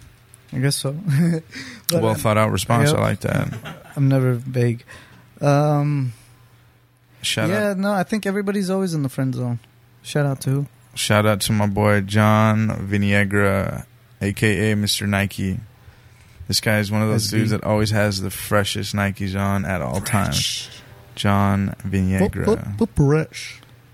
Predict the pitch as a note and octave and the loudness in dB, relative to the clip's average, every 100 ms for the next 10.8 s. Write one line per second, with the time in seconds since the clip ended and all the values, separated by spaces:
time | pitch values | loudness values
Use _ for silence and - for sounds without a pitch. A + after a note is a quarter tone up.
0 | - - F#2+ A2 A2 - G#2+ A2+ B2 C#3 | -10 -4 -2 -2 -2 -2 -2 -2 -2 -4
1 | - A2 A2 A#2 A#2 A#2 A#2+ G#2+ A2 G2+ | -4 -2 2 2 2 0 0 2 2 2
2 | G#2 G#2 - G2+ F#2 F#2+ G2+ G2 - G#2 | 2 2 0 -4 -4 0 0 0 0 2
3 | G#2 G2 G2+ G2 - G#2+ F#2 - G2+ G2+ | 2 2 0 -2 -2 0 0 -2 -2 0
4 | G2+ - G#2 F#2 - - - - - - | 0 0 -2 -2 -8 -18 -16 -14 -14 -20
5 | - - - - - A#2 A2+ A2 F#2+ B2 | -20 -20 -20 -16 -4 0 2 0 0 -2
6 | A#2 C3 A#2+ - C3+ B2 A2+ G2+ A2 G#2+ | -2 -2 0 2 2 2 0 -2 -4 -6
7 | - - - A#2 C3 D#3 D#3+ B2 D3+ E3 | -14 -8 -2 0 2 0 0 2 2 2
8 | B2+ A#2+ A2+ - B2+ C3+ - G2 G2+ F2 | 0 -2 -4 -2 0 0 -4 -4 -4 -2
9 | A#2+ A#2 G#2 G2 - G2 F#2+ G#2 - - | -2 0 0 -2 -4 -4 -4 -8 -16 -20
10 | - - - - - - D3+ | -20 -16 -14 -14 -14 -10 -6